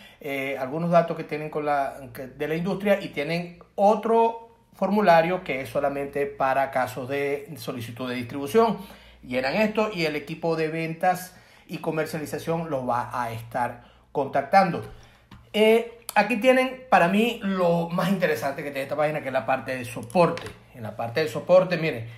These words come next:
tienen el enlace a los videos, tutoriales que hacemos nosotros, los manuales de las máquinas, los perfiles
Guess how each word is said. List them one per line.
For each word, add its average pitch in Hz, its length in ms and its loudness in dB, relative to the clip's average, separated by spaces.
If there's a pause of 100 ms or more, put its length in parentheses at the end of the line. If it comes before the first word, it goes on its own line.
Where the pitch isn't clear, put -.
(140)
tienen 143 240 0
el 139 160 0
enlace 147 380 4
a 143 40 6
los 139 140 2
videos, 139 400 2
tutoriales 131 460 -2
que 120 80 -6
hacemos 127 260 -8
nosotros, 147 500 -2
los 135 140 -6
manuales 143 460 0
de 123 100 -4
las 113 160 -8
máquinas, 139 600 -4 (400)
los 143 420 0
perfiles 143 800 2